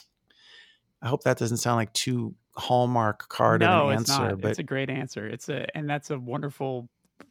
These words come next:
Speaker 2: good mental health way to look at everything too. So I, I applaud you.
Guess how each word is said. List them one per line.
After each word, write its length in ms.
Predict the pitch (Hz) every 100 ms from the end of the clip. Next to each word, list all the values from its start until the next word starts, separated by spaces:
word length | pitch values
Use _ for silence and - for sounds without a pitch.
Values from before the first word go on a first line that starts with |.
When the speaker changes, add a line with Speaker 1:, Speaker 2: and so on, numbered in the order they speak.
| - 143
Speaker 2:
good 360 | - 160 165 127 - -
mental 420 | 156 147 135 139
health 240 | 143 139
way 160 | 151 147
to 80 | 131
look 240 | 131 139
at 100 | 143
everything 460 | 123 151 - 135 117
too. 300 | 170 127 101
So 460 | - 131 135 113 -
I, 220 | 135 135
I 180 | 131 -
applaud 500 | 151 - 135 151 127
you. 180 | 107